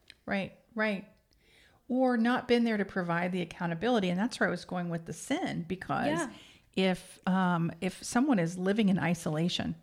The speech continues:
Speaker 1: living in a vacuum,
Speaker 2: Mm-hmm.
Speaker 1: they don't have that team around them, hopefully to stay awake and pray,
Speaker 2: Mm-hmm.
Speaker 1: right?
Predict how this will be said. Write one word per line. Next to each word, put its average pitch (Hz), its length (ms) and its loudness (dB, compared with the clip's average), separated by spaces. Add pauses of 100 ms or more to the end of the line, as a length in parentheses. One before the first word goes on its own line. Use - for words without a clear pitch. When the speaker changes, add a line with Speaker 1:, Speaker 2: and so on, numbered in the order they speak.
(560)
Speaker 1:
living 208 280 8
in 202 100 8
a 180 60 6
vacuum, 170 720 0 (200)
Speaker 2:
Mm-hmm. 214 300 -12 (200)
Speaker 1:
they 190 240 4
don't 185 240 4
have 196 460 4
that 165 300 2
team 214 360 8
around 170 420 6
them, 165 420 0 (580)
hopefully 175 420 2
to 160 60 2
stay 160 220 -2
awake 151 260 -2
and 160 140 4
pray, 165 320 0 (200)
Speaker 2:
Mm-hmm. 208 240 -10
Speaker 1:
right? 180 360 2